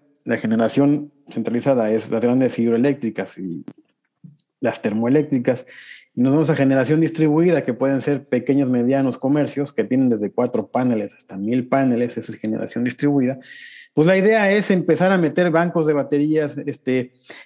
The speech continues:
generación limpia, a través, ya puede ser hasta eólica, o, o puede ser, o puede ser solar,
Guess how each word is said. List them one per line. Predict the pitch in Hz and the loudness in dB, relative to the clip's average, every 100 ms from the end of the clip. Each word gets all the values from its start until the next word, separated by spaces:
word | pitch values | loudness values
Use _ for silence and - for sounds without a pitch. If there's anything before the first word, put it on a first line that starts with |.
| - | -2
generación | 143 143 143 135 170 165 | 2 4 4 4 4 4
limpia, | 180 185 151 156 147 | 4 2 2 2 4
a | 143 | 2
través, | 135 147 | 2 2
ya | 147 147 | 2 2
puede | 156 147 | 0 2
ser | 160 | 0
hasta | 147 - 127 | 0 0 0
eólica, | 175 180 151 151 160 - - | 2 0 0 -2 -2 -6 -6
o, | 135 | -4
o | 127 123 | -4 -2
puede | - 120 | 2 2
ser, | 117 123 123 | 0 -4 -4
o | 110 | 0
puede | 117 110 | 0 0
ser | 117 | -4
solar, | - 156 180 - | 0 2 2 0